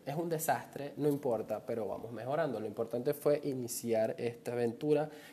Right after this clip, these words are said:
Estoy muy contento por todas las personas que me han apoyado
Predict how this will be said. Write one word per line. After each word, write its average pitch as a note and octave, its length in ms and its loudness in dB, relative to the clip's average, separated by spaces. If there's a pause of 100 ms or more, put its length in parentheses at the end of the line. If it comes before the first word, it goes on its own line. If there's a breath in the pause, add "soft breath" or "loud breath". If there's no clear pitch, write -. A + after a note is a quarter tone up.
Estoy C3 260 -2
muy D3 220 2
contento C3+ 560 -2
por A#2+ 180 -4
todas B2 180 0
las C3 140 0
personas A#2+ 540 -2
que A#2 360 0 (380 loud breath)
me B2 300 4
han B2+ 640 4
apoyado A2+ 1200 6